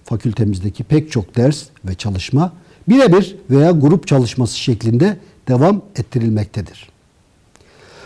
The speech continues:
Kurumsal olarak güçlü yanımız, farklı ekollere sahip üniversitelerden gelen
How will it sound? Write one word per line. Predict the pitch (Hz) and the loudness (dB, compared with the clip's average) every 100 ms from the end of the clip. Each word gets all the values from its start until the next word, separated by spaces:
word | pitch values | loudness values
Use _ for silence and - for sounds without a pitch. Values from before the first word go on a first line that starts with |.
| - _ _ | -20 _ _
Kurumsal | - 151 170 196 175 | 2 4 4 4 4
olarak | 139 117 110 - | 4 2 0 -4
güçlü | 107 - 127 | -6 0 2
yanımız, | 131 160 190 - - _ _ _ _ | 4 4 2 -4 -16 _ _ _ _
farklı | 117 113 - 165 - | -4 -4 -4 -6 -6
ekollere | - 127 110 110 107 | -6 -2 0 0 -2
sahip | - 101 127 156 - | -2 0 0 0 -2
üniversitelerden | 113 110 101 - 107 104 98 113 | 0 0 -2 -2 -2 0 0 0
gelen | 101 104 170 | 0 0 0